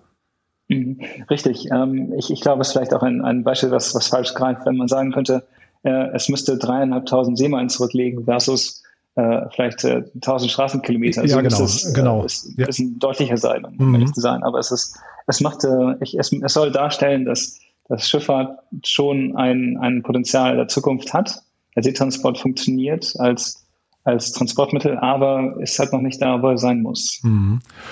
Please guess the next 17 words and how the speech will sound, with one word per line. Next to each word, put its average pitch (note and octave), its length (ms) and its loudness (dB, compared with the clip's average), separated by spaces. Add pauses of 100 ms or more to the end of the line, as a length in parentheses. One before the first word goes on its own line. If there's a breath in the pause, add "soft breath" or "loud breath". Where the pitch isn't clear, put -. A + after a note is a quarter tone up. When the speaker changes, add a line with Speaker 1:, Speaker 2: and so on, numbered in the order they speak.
(120)
Speaker 2:
Und C3 60 4
jetzt, - 320 -2
äh, F3+ 240 -2
wie D#3+ 260 -2
gesagt, D#3 180 4
jetzt - 100 2
hast C#3+ 160 -2
du D#3+ 60 2
einen, C3+ 340 4
einen B2 160 2
Fonds C#3+ 340 0
gegründet, F3 400 0
ein, C3 300 2
ein A#2 140 2
Investment-Vehikel, D3 1160 0
ähm, C3+ 240 0 (400 loud breath)
Amplifier D#3+ 800 0